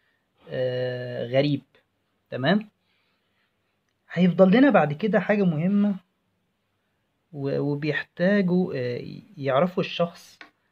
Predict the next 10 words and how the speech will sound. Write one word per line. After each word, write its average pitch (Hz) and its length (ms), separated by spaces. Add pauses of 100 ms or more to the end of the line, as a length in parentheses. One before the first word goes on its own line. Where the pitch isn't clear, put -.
(220)
آه، 123 380
اللي 123 120
بيمتحن 131 600 (420)
هل 180 340
عنده، 147 580 (340)
آه، 117 320
الملكة 143 480
دي 131 300
إن 117 140
هو 143 360